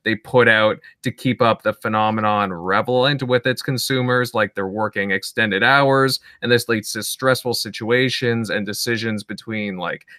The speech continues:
healthcare and career. Like, there's been a lot of different developers going through stuff right now. Epic Games is just one of many other studios.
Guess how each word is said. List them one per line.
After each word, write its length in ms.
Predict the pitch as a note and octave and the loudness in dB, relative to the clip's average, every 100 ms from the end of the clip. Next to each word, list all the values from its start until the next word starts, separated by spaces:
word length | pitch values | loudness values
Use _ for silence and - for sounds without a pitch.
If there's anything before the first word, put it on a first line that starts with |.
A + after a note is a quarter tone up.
| - | -2
healthcare 800 | C3+ C3 - - A#2+ A#2+ A#2 G#2+ | 4 4 2 2 6 6 6 4
and 140 | F#2+ | 0
career. 640 | - A#2 G#2+ B2+ B2+ B2 B2 | -4 -6 -2 2 4 6 4
Like, 400 | A2+ F#2+ F2+ - _ - - _ | 2 0 -2 -6 _ -20 -20 _
there's 300 | C3+ D3 C3+ | 2 4 4
been 260 | D3+ G#3+ G#3 | 2 4 4
a 160 | D3+ | 4
lot 200 | D3 C#3+ | 6 6
of 100 | C3+ | 4
different 300 | C3 B2 B2+ | 4 2 2
developers 520 | G#2+ A2 A2+ G#2+ A#2 | 0 0 0 0 -4
going 240 | G#2+ A#2 A2 | -4 -6 -4
through 200 | A2+ A2+ | -4 -6
stuff 260 | - A2+ | -2 -2
right 180 | A2+ A2 | 2 2
now. 220 | A2 A2 A2 | 4 2 2
Epic 320 | A#2 - A2+ | 2 2 0
Games 320 | - A2 A2 G#2 | 0 -2 -2 -4
is 160 | G#2 | -6
just 240 | A2 G2+ G#2+ | -8 -8 -8
one 240 | A2 A2 | -4 -2
of 100 | G2 | -4
many 640 | G2 G#2 G#2 G#2+ G#2+ G#2+ | -4 0 2 2 2 -2
other 340 | - G2+ A2+ A#2 | -4 -2 0 0
studios. 840 | - C3 B2 B2 B2 B2 B2 - | 0 0 4 6 6 6 2 -4